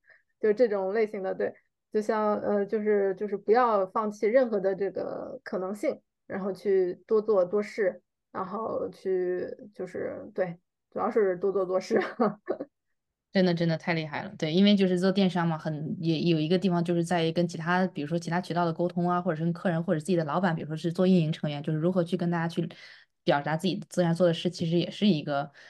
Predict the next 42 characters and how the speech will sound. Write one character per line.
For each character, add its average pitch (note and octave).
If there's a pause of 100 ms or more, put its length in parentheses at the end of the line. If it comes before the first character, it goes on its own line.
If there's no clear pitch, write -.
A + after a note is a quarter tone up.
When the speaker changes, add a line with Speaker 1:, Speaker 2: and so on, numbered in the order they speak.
(140)
Speaker 2:
一 D3+
个 D#3
技 D#3
能。 C#3
然 D#3
后 D#3
包 F3
括 F3
就 E3
是 D#3+
如 D#3
何 D#3+
去 D#3 (100)
听 E3
取 D3+
一 D3+
些 D3+
就 D#3
是 D3+
新 F#3
的 F3+
idea， D#3+
这 -
个 F#3+
还 D#3+
蛮， D3+ (120)
蛮 D#3
好 D#3+
的。 -
对， D3
这 A3+
个 G3+
也 D3
是 -
我 D#3
没 D3
有 E3+
想 E3+
到 E3+
的 F3+
一 D3
点。 -